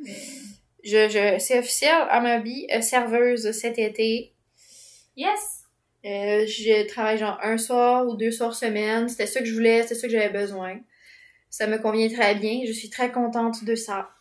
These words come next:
Speaker 2: Et, euh, je vais travailler avec mon copain, alors c'est très chouette. Euh,
Speaker 1: Youpi !
Speaker 2: je suis vraiment, c'est vraiment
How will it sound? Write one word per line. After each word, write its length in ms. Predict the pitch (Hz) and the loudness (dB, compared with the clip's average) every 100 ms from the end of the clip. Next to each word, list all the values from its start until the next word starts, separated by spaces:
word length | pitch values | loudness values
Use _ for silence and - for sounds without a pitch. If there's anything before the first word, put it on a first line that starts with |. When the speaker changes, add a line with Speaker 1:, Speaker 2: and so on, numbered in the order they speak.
| _ _ _ - | _ _ _ -12
Speaker 2:
Et, 80 | 202 | -8
euh, 560 | 202 190 185 - 190 190 | -6 -4 -4 -6 -6 -6
je 80 | 196 | -4
vais 120 | 208 | -4
travailler 280 | - 220 254 | -4 -2 -2
avec 80 | 254 | -2
mon 140 | 247 | -2
copain, 480 | 233 226 220 208 208 | -2 -4 -4 -6 -6
alors 180 | 202 196 | -6 -10
c'est 180 | - 208 | -14 -10
très 220 | 208 208 | -6 -6
chouette. 500 | 208 202 196 208 208 | -6 -8 -6 -8 -6
Euh, 40 | 415 415 | -4 -2
Speaker 1:
Youpi ! 100 | 427 440 427 415 392 370 | -2 -2 -2 -2 -6 -4
Speaker 2:
je 40 | |
suis 80 | 247 | 2
vraiment, 260 | 247 311 415 | 4 6 4
c'est 140 | 320 | 0
vraiment 260 | 240 262 | 0 0